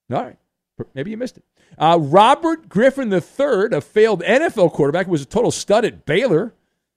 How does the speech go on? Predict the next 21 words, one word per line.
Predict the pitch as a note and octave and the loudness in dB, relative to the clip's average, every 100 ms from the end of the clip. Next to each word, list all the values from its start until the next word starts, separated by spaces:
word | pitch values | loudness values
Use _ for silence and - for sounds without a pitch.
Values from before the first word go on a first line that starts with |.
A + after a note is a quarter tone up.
| _ A#2 | _ -14
and | A#2 | -8
now | D#3+ | -4
he's | D3+ A#2+ | -4 -4
a | B2 | -6
blowhard | G#2+ C3 D#3+ F#3 D#3+ D#3 | -6 -2 0 0 0 -2
on | C#3 B2+ | -4 -4
television. | F#3+ A3 F#3 C#3 D3+ - _ _ | -2 0 0 0 -4 -8 _ _
He | B3+ | 2
has | D#4+ D4 A#3+ | 6 6 4
a | A3+ | 0
wild | F3 E3+ G#3 D4 D#4 D4 G#3 | -2 2 4 4 2 -2 -6
theory | - B3+ A#3+ F3+ A2 F2+ G#2 _ _ _ _ _ _ _ _ _ | -6 -2 0 -2 -4 -10 -18 _ _ _ _ _ _ _ _ _
based | A3 C#4+ D4+ C4 | 2 4 0 0
on | A#3 G#3 | -2 2
what | G#3+ | 0
he | - - D4 E4+ | 0 -2 0 0
claims | D4 - C4+ D4 D4 G3+ B2 D3 - | -4 -2 4 4 4 0 -4 -8 -8
players | - B3 B3+ A#3+ F#3 | -2 0 0 -2 -2
are | |
telling | E3 A#3 B3 G#3 B2 | -2 -2 -2 -2 -6
him. | F2+ | -10